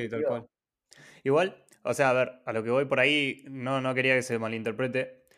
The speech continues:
Speaker 2: Yo no hablo de que no hay que contestarle el teléfono un domingo a, a un cliente, porque en realidad yo también lo hago. O sea, a mí me escribís un domingo a las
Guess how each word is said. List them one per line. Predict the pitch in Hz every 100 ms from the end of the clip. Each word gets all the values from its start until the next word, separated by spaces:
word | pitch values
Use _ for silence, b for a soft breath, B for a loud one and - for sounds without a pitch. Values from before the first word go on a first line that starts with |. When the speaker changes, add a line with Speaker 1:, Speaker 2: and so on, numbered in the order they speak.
| _
Speaker 2:
Yo | -
no | 147 156
hablo | 156 151
de | 127 113
que | 113
no | 120
hay |
que | 123
contestarle | 120 117 113 123 123
el | 113
teléfono | 110 117 120
un | 113
domingo | 110 117 113 113
a, | 107 101
a | - 104
un | 110 104
cliente, | 110 117 120 120 135 -
porque | - 107
en | 107
realidad | 110 139
yo | 170
también | 143 120 123
lo | 123
hago. | 135 117
O |
sea, | 104 117 107
a | 107
mí | 127
me | 131
escribís | 123 110 113
un | 113
domingo | 110 117 117
a | 110
las | 107 101 - -